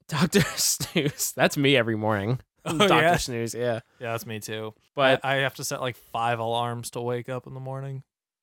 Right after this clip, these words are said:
Speaker 1: I set, I set two, and I snooze them about five times each.
Speaker 2: There you go.
Speaker 1: Yeah. But yeah, I was saying at the beginning of this, I feel bad for Mike Flanagan taking on this project. Not because I think he did a bad job or anything like that. It's just,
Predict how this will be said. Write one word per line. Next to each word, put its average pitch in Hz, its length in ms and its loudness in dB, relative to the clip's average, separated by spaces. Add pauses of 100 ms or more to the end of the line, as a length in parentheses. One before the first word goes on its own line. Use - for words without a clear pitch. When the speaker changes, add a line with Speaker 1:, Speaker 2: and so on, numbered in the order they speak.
(120)
Speaker 1:
I 131 80 0
set, - 300 2
I 135 60 4
set - 240 -2
two, 175 460 4
and 139 80 0
I 123 80 4
snooze 135 320 2
them 135 120 2
about 120 220 2
five 117 200 2
times 107 260 -2
each. 95 340 -8 (100)
Speaker 2:
There 214 160 0
you 170 140 4
go. 156 240 4
Speaker 1:
Yeah. 101 140 -6 (420)
But 160 120 2
yeah, 170 200 6
I 143 120 6
was 170 140 6
saying 170 160 4
at 151 80 4
the 151 80 2
beginning 139 280 6
of 123 60 6
this, 120 220 4 (100)
I 151 500 8
feel 147 260 6
bad 127 400 6
for 135 140 2
Mike 123 200 4
Flanagan 120 440 2
taking 123 260 0
on 113 80 2
this 113 140 -2
project. 113 360 -2
Not 214 200 4
because 185 760 4
I 131 80 4
think 143 160 2
he 139 80 2
did 135 160 4
a 127 60 4
bad 120 240 6
job 123 260 6
or 139 40 6
anything 147 340 2
like 151 140 0
that. 160 220 2 (400)
It's 151 220 0
just, 143 400 2